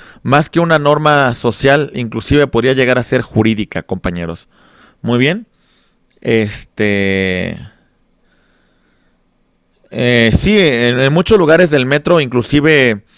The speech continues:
eh, creo que internamente el reglamento del sistema de transporte colectivo establece sanciones o multas, pues, para aquellas personas que no respe-, respeten los espacios reservados a, a personas con discapacidad de la tercera edad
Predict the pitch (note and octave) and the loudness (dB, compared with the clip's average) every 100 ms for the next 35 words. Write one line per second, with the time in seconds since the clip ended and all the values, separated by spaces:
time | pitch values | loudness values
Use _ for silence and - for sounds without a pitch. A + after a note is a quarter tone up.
0 | _ _ _ _ G#2+ G2+ D#3 - C#3 B2 | _ _ _ _ -4 0 0 2 0 2
1 | D3 D3+ D#3 D3+ D#3 D3+ A#2+ A#2+ A#2+ A#2+ | 0 2 0 -2 0 0 0 0 0 0
2 | C#3+ C#3 B2+ A2+ - G#2 C3 C3+ C3 A2+ | -4 -2 0 0 -2 -4 -2 -2 -2 -4
3 | - A#2+ A#2+ - C#3 D3 C#3+ C3 C3+ - | -4 -4 -4 -4 -2 0 -2 -2 -2 -2
4 | A2 A#2 A#2+ C3 A#2+ G#2 - - - - | -2 -2 -2 -2 0 -2 -6 -20 -20 -6
5 | A2+ A2 - C3 C#3 C3+ D3 C#3+ C3 B2+ | -2 -2 0 0 0 -2 -4 -2 -4 -2
6 | D#3+ D3+ C#3 G#2+ G#2+ B2+ C3+ - G#2+ A#2+ | 0 0 0 -4 -2 0 0 -4 -6 -4
7 | A#2+ A2 A2 A2+ A#2+ - A2+ G2+ G#2+ - | -2 -2 -2 0 -2 0 -2 0 -2 0
8 | A#2+ D3 D#3+ - - _ B2 B2 D3+ - | 0 0 -4 -18 -20 _ -2 0 -2 -2
9 | B2 - A#2+ A2+ A2 A2 A#2 C3 - G2+ | -2 -2 -4 -4 -2 -2 -2 -2 -2 -2
10 | G2 G2+ F#2+ - - - - G#2 G#2 A2 | -2 -4 -4 -10 -20 -20 -4 -2 0 -2
11 | G#2 C3 B2 A2+ G#2+ - G#2 - G2 A2+ | -2 -4 -2 -4 -4 -2 -2 -2 -4 0
12 | A2+ A#2 G#2+ G2 F2+ - A#2+ A#2 B2+ | 0 0 -2 -2 -6 -2 0 2 0